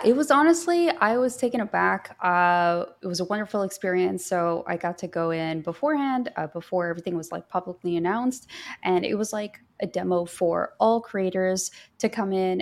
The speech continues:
and get the updates firsthand, get, give us a chance to ask as many questions as we want. Um, and it was really about showcasing all of the now released features and features to come.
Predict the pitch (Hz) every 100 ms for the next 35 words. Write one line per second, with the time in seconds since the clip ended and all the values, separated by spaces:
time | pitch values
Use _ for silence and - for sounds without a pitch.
0 | - 165 165 165 160 156 190 170 170 175
1 | 170 165 - 160 - - - 165 - 214
2 | 214 208 196 180 170 160 - 170 185 180
3 | - 175 170 170 - 160 - 160 - 160
4 | - 170 - 160 156 151 165 156 165 190
5 | 196 190 - - - - - 165 165 156
6 | 151 151 - 185 185 180 180 185 _ _
7 | _ 208 185 180 - 190 214 196 180 -
8 | 180 180 180 165 - 180 190 185 180 175
9 | 165 165 _ 202 _ 180 170 180 175 175
10 | 165 170 - 180 180 294 320 302 165 160
11 | 175 170 - 170 - 180 247